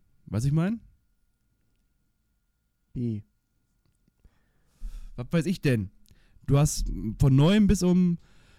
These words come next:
Speaker 1: um, um siebzehn Uhr hast du quasi eine Bereitschaft, die immer da sein muss von, von fünf Leuten und von, von, von siebzehn bis einundzwanzig Uhr.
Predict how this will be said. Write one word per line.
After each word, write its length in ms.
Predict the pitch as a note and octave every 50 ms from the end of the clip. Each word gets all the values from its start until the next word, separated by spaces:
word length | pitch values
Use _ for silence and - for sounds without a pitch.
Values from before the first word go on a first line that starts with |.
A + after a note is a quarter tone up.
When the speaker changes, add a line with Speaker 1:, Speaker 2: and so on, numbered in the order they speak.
| _ _
Speaker 1:
um, 280 | - - C#3+ C#3 C3+ B2
um 160 | C3 C3+ C3
siebzehn 400 | C3+ G3+ - - - - G3+ F#3
Uhr 180 | G3+ G#3 G3 F#3+
hast 160 | F#3+ F3+ -
du 180 | F#3+ F#3 F3+ D#3+
quasi 600 | - - F3+ F3 F3 E3 F3+ F3+ F3+ F3 D#3 - -
eine 160 | C3 D3+ E3
Bereitschaft, 640 | D#3 D#3 F3 D3+ E3 E3+ F3+ - - F#3 F3 - -
die 80 | E3+
immer 160 | E3+ F3 E3 D#3
da 180 | E3 E3 E3
sein 180 | D#3+ E3+ E3 E3+
muss 200 | F3+ F3+ - -
von, 240 | - E3+ E3 E3 -
von 160 | E3+ E3 D3
fünf 240 | - F3 F3+ D#3+ -
Leuten 420 | E3 E3+ F3 F3 F3+ G3 G3+ - _ _ _ _ _ _ _ _ _ -
und 240 | - - C#3 E3 D#3+
von, 420 | - - E3+ E3 D#3+ E3 D#3+ D#3+ D3
von, 340 | - D#3+ D#3+ D#3+ D#3 D3+
von 180 | - D#3+ D#3 D3+
siebzehn 300 | E3 E3 - - E3+ D#3+
bis 120 | D3+ -
einundzwanzig 600 | A2+ B2 C3+ B2+ A2+ - A2 G2 F#2+ F2 - -
Uhr. 220 | - E2+ E2+ F2